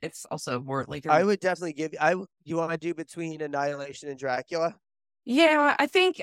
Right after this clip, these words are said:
Speaker 1: I mean, I do think that it, do you think Men, okay, yeah, all right. You know what? I'm just
Speaker 2: I mean,
Speaker 1: going
Speaker 2: in
Speaker 1: to
Speaker 2: terms
Speaker 1: put
Speaker 2: of
Speaker 1: the
Speaker 2: who is the
Speaker 1: kibosh on that
Speaker 2: greatest
Speaker 1: argument.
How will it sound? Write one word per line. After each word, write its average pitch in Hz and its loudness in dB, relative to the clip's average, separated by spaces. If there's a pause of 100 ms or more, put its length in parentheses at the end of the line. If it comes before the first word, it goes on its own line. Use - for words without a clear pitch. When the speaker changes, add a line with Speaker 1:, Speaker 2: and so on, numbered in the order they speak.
Speaker 1:
I 269 4
mean, 285 4
I 262 4
do 277 2
think 269 -4
that 202 4
it, 214 -8 (500)
do 240 0
you 277 4
think 349 2
Men, 247 4 (320)
okay, 240 0
yeah, 180 4 (160)
all 214 4
right. 175 2 (460)
You 226 -2
know 202 6
what? 214 6
I'm 220 4
just 214 2
Speaker 2:
I 202 8
mean, 226 8
Speaker 1:
going 220 6
Speaker 2:
in 214 0
Speaker 1:
to 214 -4
Speaker 2:
terms 196 2
Speaker 1:
put 247 6
Speaker 2:
of 202 0
Speaker 1:
the 190 2
Speaker 2:
who 180 2
is 208 8
the 220 10
Speaker 1:
kibosh 196 6
on 208 4
that 185 6
Speaker 2:
greatest 170 4
Speaker 1:
argument. 170 -4